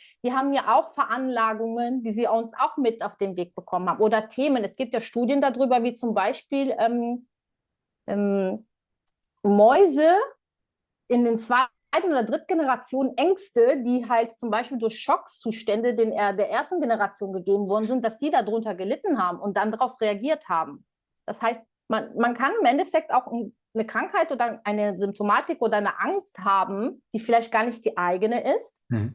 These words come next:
Speaker 1: sondern die ist, die kommt praktisch von den Vorfahren sozusagen. Es kann von der Mutter, von der Vaterseite sein.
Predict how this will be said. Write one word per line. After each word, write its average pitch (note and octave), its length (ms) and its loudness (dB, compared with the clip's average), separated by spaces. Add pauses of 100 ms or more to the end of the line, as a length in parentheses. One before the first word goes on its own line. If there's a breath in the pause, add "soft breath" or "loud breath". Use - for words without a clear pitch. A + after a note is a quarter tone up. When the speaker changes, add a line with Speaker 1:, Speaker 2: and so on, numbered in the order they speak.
(140)
Speaker 1:
sondern A#3+ 440 -2 (240)
die A#3+ 200 -2
ist, - 300 2
die A3+ 100 -8
kommt B3+ 440 -2
praktisch A#3 440 -4
von G#3 160 -2
den A3 340 -6 (100)
Vorfahren F3+ 1120 2
sozusagen. F3 680 0
Es - 120 -6
kann A3 420 0 (360 soft breath)
von G#3 100 -2
der G3 80 2
Mutter, A#3 240 2
von A3 120 -2
der F#3 80 0
Vaterseite F#3 640 -2
sein. D#3 280 -8